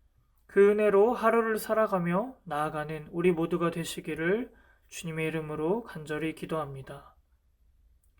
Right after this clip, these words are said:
함께 기도하겠습니다. 우리와 늘 함께 하시는 주님, 우리 힘으로는 할 수 없음을 먼저 고백합니다.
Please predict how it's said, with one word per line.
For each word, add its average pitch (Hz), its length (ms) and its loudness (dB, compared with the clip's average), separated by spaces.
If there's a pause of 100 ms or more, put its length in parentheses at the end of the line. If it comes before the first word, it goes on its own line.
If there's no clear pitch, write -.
(1200)
함께 165 340 -4
기도하겠습니다. 170 1040 -4 (1040)
우리와 180 360 4
늘 180 200 4
함께 208 320 -2
하시는 208 540 2
주님, 151 480 -14 (1040)
우리 175 200 4
힘으로는 226 720 0
할 214 260 -2
수 208 180 -4
없음을 165 520 -2
먼저 151 400 -6
고백합니다. 151 880 -8